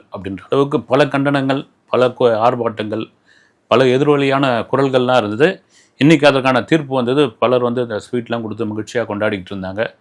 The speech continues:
அதே வேளையில் ஒவ்வொரு க-, ஒவ்வொரு கட்சியிலும் ஒவ்வொரு அரசியல் தலைவர்கள், முக்கியமானவர்கள், சமூக ஆர்வலர்கள் எல்லாரும் வந்து ஒவ்வொரு அறிக்கை ஒண்ணு கொடுத்துட்டு போறாங்க. இதுல வந்து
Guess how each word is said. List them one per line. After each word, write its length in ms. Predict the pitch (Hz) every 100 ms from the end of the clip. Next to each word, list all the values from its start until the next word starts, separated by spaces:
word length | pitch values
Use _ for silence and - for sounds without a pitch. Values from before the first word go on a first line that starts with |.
| _ - _
அதே 320 | 117 151 175
வேளையில் 440 | 156 147 165 180 _
ஒவ்வொரு 320 | 143 160 165
க-, 80 | 160
ஒவ்வொரு 320 | 156 165 165
கட்சியிலும் 440 | 160 147 165 160 156
ஒவ்வொரு 220 | 151 151
அரசியல் 300 | 131 135 160
தலைவர்கள், 400 | 131 131 131 131
முக்கியமானவர்கள், 760 | 135 120 135 123 123 123 127 -
சமூக 280 | 127 135 127
ஆர்வலர்கள் 460 | 123 117 117 123
எல்லாரும் 320 | 120 123 139
வந்து 180 | 131 123
ஒவ்வொரு 240 | 123 120 110
அறிக்கை 240 | 120 120
ஒண்ணு 120 | 117
கொடுத்துட்டு 340 | 104 110 117 107
போறாங்க. 240 | 113 180 165
இதுல 240 | 185 208
வந்து 300 | 151 208 226